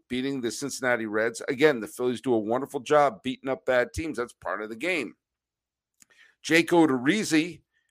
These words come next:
pitched well for his new team, the Atlanta Braves. Kenley Jansen, I still s-, think it's strange seeing him in any uniform that isn't the Dodgers,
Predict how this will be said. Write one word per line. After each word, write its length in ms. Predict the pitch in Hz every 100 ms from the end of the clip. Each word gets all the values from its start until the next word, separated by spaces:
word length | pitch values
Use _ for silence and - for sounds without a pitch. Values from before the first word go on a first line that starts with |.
| -
pitched 300 | 143 143 -
well 320 | 123 139 156
for 180 | 156 123
his 180 | 117 107
new 120 | 139
team, 280 | 131 139 139
the 100 | 113
Atlanta 340 | 107 127 120
Braves. 500 | 104 127 139 165 - - _ -
Kenley 260 | 123 131 127
Jansen, 560 | 110 139 170 - 120 110
I 40 |
still 420 | - - - 240 180
s-, 240 | - -
think 180 | - 135
it's 140 | 113 -
strange 360 | - 127 113
seeing 260 | - 117 107
him 120 | 107
in 100 | 101
any 180 | 110 107
uniform 340 | 110 98 107
that 100 | 98
isn't 240 | 98 98 92
the 60 |
Dodgers, 560 | - 123 123 104 104 -